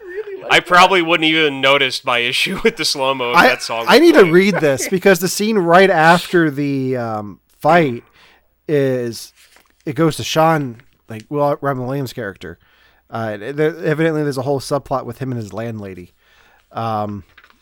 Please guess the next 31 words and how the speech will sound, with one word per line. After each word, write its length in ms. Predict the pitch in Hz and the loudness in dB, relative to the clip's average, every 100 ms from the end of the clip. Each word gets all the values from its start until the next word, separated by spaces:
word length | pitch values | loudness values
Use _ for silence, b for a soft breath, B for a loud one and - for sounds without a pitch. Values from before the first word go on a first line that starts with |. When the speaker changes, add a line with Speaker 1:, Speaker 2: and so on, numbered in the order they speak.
| _ | _
Speaker 1:
Weird. 560 | 113 104 156 220 123 110 | _ -14 -10 -8 -8 -10
Speaker 3:
yeah. 340 | 117 139 160 98 b b b b - | -6 -2 -2 -4 b b b b -4
So 120 | 151 | -2
I 40 | |
have 80 | 156 | 0
to, 120 | 165 139 | -2 -2
I'll 280 | 139 156 147 | 0 0 0
have, 80 | - | -6
actually 220 | 131 131 143 | -10 -8 -8
have 100 | - | -8
to 80 | |
read 200 | 117 127 | -10 -10
this. 320 | 101 92 - - _ | -12 -14 -14 -20 _
Um, 460 | 110 110 104 101 101 _ _ - _ _ _ _ | -6 -4 -4 -8 -14 _ _ -20 _ _ _ _
Speaker 2:
<laughs> 720 | _ - 131 - 349 320 - - | _ -20 -12 -8 -6 -8 -10 -6
Speaker 3:
so 440 | - 190 175 180 B B B B _ _ _ _ _ - | 4 6 6 2 B B B B _ _ _ _ _ -8
before 380 | - - - 220 | -6 -4 0 2
we 80 | 233 | 2
wrap 320 | 208 190 165 | 4 4 2
this 240 | 160 143 143 | -2 -4 -4
up, 300 | 120 101 - - _ _ | -6 -2 -4 -4 _ _
did 140 | - 123 | -12 -10
you 120 | 156 | -4
guys 360 | 175 170 143 | 0 0 0
recognize 500 | 147 135 143 139 131 | -4 -6 -6 -4 -4
any 180 | 120 120 | -6 -8
names 320 | 113 107 101 | -8 -10 -12
in 80 | 95 | -14
the 80 | 90 | -18
credits 500 | - 71 58 - - | -16 -16 -16 -18 -20
besides 600 | - 101 120 101 95 | -18 -14 -10 -8 -10